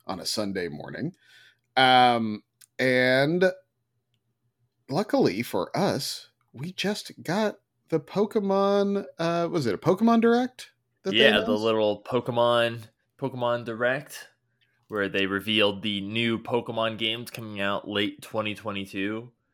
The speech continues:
Speaker 1: Mm-hmm. And the, uh, the exciting thing is we are getting Pokemon Scarlet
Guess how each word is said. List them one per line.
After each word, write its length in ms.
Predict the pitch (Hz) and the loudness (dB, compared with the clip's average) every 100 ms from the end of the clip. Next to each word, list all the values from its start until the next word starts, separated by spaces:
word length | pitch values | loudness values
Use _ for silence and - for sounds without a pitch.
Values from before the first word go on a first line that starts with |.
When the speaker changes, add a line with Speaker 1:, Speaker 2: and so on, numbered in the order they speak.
| _ | _
Speaker 1:
Mm-hmm. 480 | 135 113 98 92 151 - _ _ _ _ _ _ _ _ _ _ 107 | -2 -2 -4 -6 -8 -12 _ _ _ _ _ _ _ _ _ _ -6
And 520 | 101 95 98 165 247 | -4 -4 -4 -2 0
the, 640 | 277 - 123 120 123 127 123 127 127 123 | 0 -2 -4 -2 0 2 2 2 2 0
uh, 40 | - _ _ - | -6 _ _ -8
the 320 | 123 120 120 _ _ - | -2 -2 -2 _ _ -14
exciting 580 | - - 127 131 127 123 | -8 -2 2 2 2 0
thing 380 | 123 117 131 190 | 0 0 0 -4
is 320 | 107 107 113 | -4 -4 -2
we 160 | 117 | -2
are 100 | 110 | 0
getting 380 | 104 117 110 104 | 0 0 0 -4
Pokemon 720 | - - 135 127 127 120 110 101 _ _ - | -8 -6 -4 -2 -2 -2 -4 -8 _ _ -12
Scarlet 920 | - - - 117 139 175 - - | -6 -6 -4 -2 0 0 0 -8